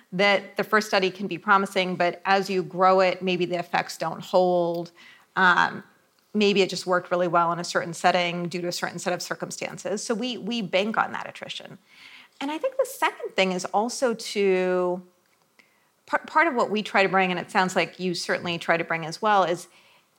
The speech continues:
is the understanding of how you take something and have that impact that held at smaller scale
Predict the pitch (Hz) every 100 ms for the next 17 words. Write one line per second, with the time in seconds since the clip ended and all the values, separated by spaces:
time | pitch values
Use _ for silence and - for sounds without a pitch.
0 | _ 240 226 226 214 196 247 254 277 -
1 | 220 208 196 185 185 - 202 226 220 220
2 | - 202 - 190 190 175 170 160 185 185
3 | 190 190 180 175 185 180 175 170 - 190
4 | 185 185 180 170 - - - _ 196 190
5 | - 190 170 185 208 - 254 294 311